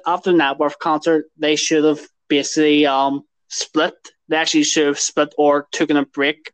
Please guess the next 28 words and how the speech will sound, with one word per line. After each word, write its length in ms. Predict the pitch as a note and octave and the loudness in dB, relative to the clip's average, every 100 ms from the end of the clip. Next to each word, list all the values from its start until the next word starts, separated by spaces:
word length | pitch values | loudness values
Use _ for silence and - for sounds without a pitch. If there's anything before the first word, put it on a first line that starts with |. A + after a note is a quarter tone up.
| - | -6
from 160 | D3 C#3+ | -2 0
there 240 | C#3+ D#3+ | 0 0
because 380 | D#3+ - C#3+ C#3+ | -2 -2 -2 -2
they 40 | |
said 300 | C3+ D3+ D#3 | -4 -2 0
that, 180 | D3+ C3 _ _ _ _ _ _ _ _ _ _ _ _ _ _ _ - | -2 -4 _ _ _ _ _ _ _ _ _ _ _ _ _ _ _ -6
I 60 | D#3 | 0
wouldn't 260 | A3 C4+ | 2 2
say 500 | - C3+ B2+ C#3+ C#3+ D3+ - | 0 -2 0 0 0 -4 -4
Oasis 400 | C#3+ C#3 C#3 - | -2 -2 -4 -4
were 180 | C#3+ C3+ | -2 0
a 20 | |
s-, 300 | - - D3+ - C#3 C#3 D3 C#3 | -2 -4 -6 -8 -8 -10 -8 -4
like, 180 | C3+ - C#3+ | -4 -2 0
Oasis 340 | D3 C#3+ C3+ | 0 0 -6
were 160 | C3+ B2+ | -6 -6
the 60 | |
same, 600 | - - B2+ C#3+ G3 G3 _ _ - | -4 -4 -2 0 0 -2 _ _ -6
like, 240 | C3+ - _ - | -6 -6 _ -8
after, 560 | C#3 C4 - G3 G3+ G3+ _ - _ - F3+ - | -4 -4 -2 0 0 -2 _ -20 _ -20 -18 -8
after 360 | D3+ - F3+ F3+ | -4 0 2 2
What 180 | F#3 | 0
Story 280 | - F#3+ F#3 | 0 0 2
More 180 | F#3 F#3 | 4 2
and 100 | F3 | 2
Glory 220 | F#3 F#3 | 2 2
album, 260 | F#3 F#3+ F#3 | 2 0 -2
but 220 | D#3+ | -2